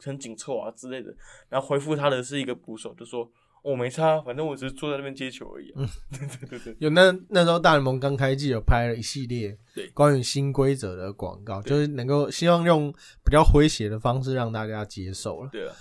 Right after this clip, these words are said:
Speaker 2: 那其实前面刚谈到说投球时钟，然后还有布阵，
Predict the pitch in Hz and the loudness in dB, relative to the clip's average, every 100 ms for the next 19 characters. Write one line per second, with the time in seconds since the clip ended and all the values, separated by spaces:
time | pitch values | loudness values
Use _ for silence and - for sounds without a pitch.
0 | _ - 151 156 _ _ _ - - 156 | _ 0 0 0 _ _ _ -10 0 0
1 | 165 170 185 196 156 139 - _ _ 151 | 2 2 4 4 2 -4 -12 _ _ 0
2 | 165 151 123 139 139 135 123 120 120 113 | 0 -2 0 2 2 0 -4 -2 -2 -4
3 | 113 - - 123 123 120 - 117 117 117 | -6 -10 0 0 0 -6 -8 -8 -4 -4
4 | 113 113 104 110 113 104 95 76 64 60 | -4 -8 -8 -8 -8 -8 -8 -8 -10 -12
5 | 57 50 50 50 50 - _ _ _ _ | -16 -18 -20 -20 -20 -20 _ _ _ _
6 | 165 120 113 143 92 | -4 -4 -4 -4 -4